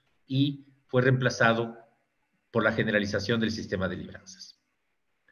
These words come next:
Aquí vemos algunos ejemplos de estas libranzas de la primera época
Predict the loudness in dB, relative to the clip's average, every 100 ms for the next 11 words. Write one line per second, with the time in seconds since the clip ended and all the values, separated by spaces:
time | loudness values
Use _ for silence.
0 | _ _ _ _ _ _ _ _ _ _
1 | _ _ _ _ _ -10 -6 0 2 2
2 | 4 4 4 2 2 2 2 2 4 2
3 | 2 -2 -12 -20 -20 -20 -20 -12 -8 -6
4 | 0 0 2 2 2 2 0 0 2 0
5 | 0 -2 2 4 2 0 -4 0